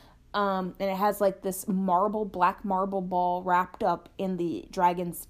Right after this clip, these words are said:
tail. And he placed it around my neck and clasped it around my neck. And, um, a couple weeks prior, we were at a, um,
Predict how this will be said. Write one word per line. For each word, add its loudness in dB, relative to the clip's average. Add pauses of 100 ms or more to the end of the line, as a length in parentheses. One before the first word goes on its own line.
tail. 0 (460)
And 0
he -2
placed 0
it 0
around 2
my -2
neck 0
and -6 (180)
clasped -6
it -4 (180)
around 0
my 0
neck. -2 (1040)
And, 2 (600)
um, 0 (2000)
a -16
couple 4
weeks -2
prior, 4
we 2
were 4
at 4
a, 2
um, 0